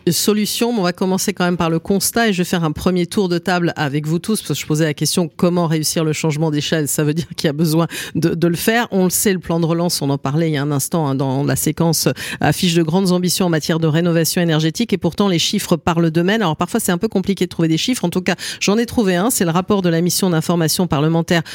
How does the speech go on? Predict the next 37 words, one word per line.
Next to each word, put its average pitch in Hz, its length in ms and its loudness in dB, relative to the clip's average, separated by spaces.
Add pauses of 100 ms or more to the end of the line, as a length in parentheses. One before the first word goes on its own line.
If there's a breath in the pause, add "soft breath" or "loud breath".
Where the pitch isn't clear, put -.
(100 loud breath)
sur - 240 0
la 190 140 0
rénovation 175 500 0
thermique 156 160 0 (140)
des 160 100 0
bâtiments, 175 480 0
hein, 190 80 0
qui 160 120 -2
a - 20 2
été 151 160 0
rendu 160 260 2
en 170 100 2
début 156 260 0
d'année, 170 280 2
qui 190 160 -4
dit 185 140 0
qu'à 185 120 0
peine 208 260 0
zéro 202 340 2
virgule 190 320 0
deux 185 100 2
pour 185 220 -4
cent 185 120 2
des 165 120 2
travaux 165 320 2 (240 loud breath)
sont 240 320 2
engagés 196 420 2
alors 196 220 2
que - 80 -2
quatre-vingt-quatorze 190 800 0
pour 170 160 0
cent 208 180 2
des 175 100 2
logements 175 360 2 (260 loud breath)
affichent 185 500 0
une 190 140 2
étiquette 214 560 -2